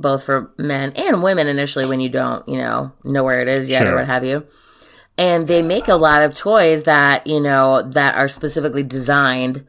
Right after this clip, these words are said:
Speaker 1: to
Speaker 2: Mm-hmm.
Speaker 1: reach it. So,
Speaker 2: Yeah.
Speaker 1: you know, if you do this little exploration exercise on your own, then you can then, you know, go take that to your partner so he doesn't have to play the trial and error.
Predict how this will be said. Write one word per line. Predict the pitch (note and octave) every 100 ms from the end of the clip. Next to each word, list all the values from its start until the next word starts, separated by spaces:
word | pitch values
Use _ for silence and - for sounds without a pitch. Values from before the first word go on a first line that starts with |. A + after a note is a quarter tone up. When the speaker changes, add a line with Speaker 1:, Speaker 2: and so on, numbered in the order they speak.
| _ _ _ _ _ _ _ _
Speaker 1:
to | -
Speaker 2:
Mm-hmm. | B2 E3+ F#3
Speaker 1:
reach | C#4 A#3
it. | B2+ F2+ - - _ _ _ _ - _ _ _
So, | - - G#3 F3+ E3
Speaker 2:
Yeah. | D#3+ -
Speaker 1:
you | F#3+
know, | F3 D3+ C#3 C#3 C3+ - _ _ -
if | D3+ C#3+
you | C#3 C#3 C3 C3
do | C#3
this | C3+ C#3
little | C3+ C3
exploration | - C#3 - C3+ D#3 F#3+ F#3+ F3
exercise | E3 E3 D#3 D#3+ D3+
on | D3 C#3+
your | D3 -
own, | E4+ D#4 F3 D#3+ F3+ G#3 _ _ _ _ _ _ D#3
then | D#3 C#4 B3+ G3+
you | F#3 F3
can | E3+ D#3+
then, | D3+ C#3+ C#3 C#3+ _ _
you | - D#3+
know, | C3+ D3+ E3+ _
go | D#3
take | D3+ - C#3
that | D#3+
to | D3+
your | D#3
partner | D3+ B3 - F3+ G#3 G#3+ _ _ _ _ _ - _ _ _ _ _ _ _ -
so | D#3+
he | C#3+
doesn't | C#3+ C#3
have | C#3+
to | C#3+
play | C#3+ C#3+
the | C#3
trial | D3+ C#3
and | C#3+
error. | F#3+ G3+